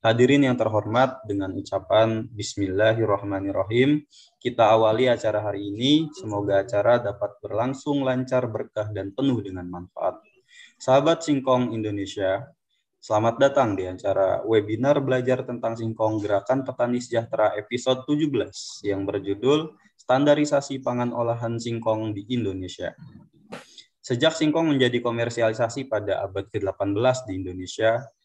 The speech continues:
singkong sudah menjadi bahan pangan bagi penduduk di negeri ini. Sebagai bahan pangan, singkong perlu diperhatikan secara menyeluruh, terutama untuk proses standarisasi keamanan dan jaminan konsumen,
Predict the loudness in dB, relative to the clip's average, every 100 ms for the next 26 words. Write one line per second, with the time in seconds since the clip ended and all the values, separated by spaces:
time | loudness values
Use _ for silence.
0 | _ _ -6 0 2 2 0 -2 0 -2
1 | -2 2 0 2 0 2 2 0 -6 _
2 | _ -6 -4 -4 -2 0 0 -2 -4 -6
3 | -6 -8 -6 -6 -8 -12 _ -20 -14 -6
4 | -2 2 2 2 0 2 0 2 2 4
5 | 0 -6 -16 _ -6 0 4 4 4 2
6 | 4 4 2 2 2 2 2 0 0 2
7 | 0 -4 -2 0 0 -2 -8 -8 -2 0
8 | 2 2 0 -4 -6 -6 -4 -6 -4 0
9 | 0 0 -2 -2 0 0 -2 -2 -2 -2
10 | 0 -2 -2 -6 -8 -12 -10 -8 -8 -8
11 | -6 -6 -8